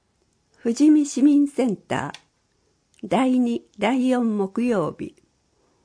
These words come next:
十月二十四日。十時から十一時四十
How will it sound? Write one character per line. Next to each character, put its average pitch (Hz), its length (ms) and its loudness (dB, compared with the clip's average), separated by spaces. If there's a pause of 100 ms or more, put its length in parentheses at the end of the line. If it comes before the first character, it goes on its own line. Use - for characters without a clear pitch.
(280)
十 294 260 2
月 285 280 -2
二 277 180 6
十 170 240 -2
四 156 180 -4 (200)
日。 156 180 -6 (920)
十 285 280 2
時 208 140 -6
か 160 140 -4
ら 160 200 -6 (260)
十 247 240 2
一 285 280 0
時 165 160 -2
四 233 240 2
十 247 160 -6